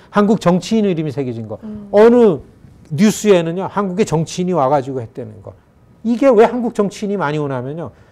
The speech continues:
Speaker 1: 이천십이 년인가? 십삼 년인가?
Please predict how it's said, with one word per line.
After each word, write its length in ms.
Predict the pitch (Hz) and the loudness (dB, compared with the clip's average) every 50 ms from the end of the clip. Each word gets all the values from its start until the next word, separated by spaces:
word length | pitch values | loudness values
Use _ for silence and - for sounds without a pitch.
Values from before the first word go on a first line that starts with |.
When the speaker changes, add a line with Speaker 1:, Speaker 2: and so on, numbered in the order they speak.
| _ - | _ -4
Speaker 1:
이천십이 720 | 202 214 240 240 - 262 262 240 - - - 262 269 262 | -2 -2 -2 -2 -2 -4 -4 -4 -6 -6 -4 -2 0 0
년인가? 540 | 254 247 226 214 202 190 190 196 262 294 285 - _ _ _ _ _ _ _ _ _ _ _ _ _ _ | 0 0 0 0 -2 -4 -2 -2 -2 -2 -4 -8 _ _ _ _ _ _ _ _ _ _ _ _ _ _
십삼 420 | - - 240 - - 254 233 220 | -8 -8 -4 0 2 2 2 2
년인가? 560 | 220 214 202 202 190 190 202 202 196 185 190 | 0 0 -2 -2 -2 0 2 2 2 2 -2